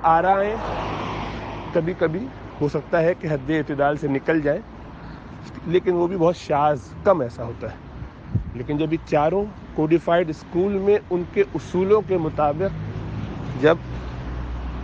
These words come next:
असहाबे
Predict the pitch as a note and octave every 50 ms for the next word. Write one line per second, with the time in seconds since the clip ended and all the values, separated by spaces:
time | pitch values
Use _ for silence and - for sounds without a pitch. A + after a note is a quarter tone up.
0 | - - - - - - - - - - - - - - - - - - - -
1 | - - - - - - - - - - - - - - - - - C#3 - -
2 | C#3+ D3 D3 D3 D#3+ F3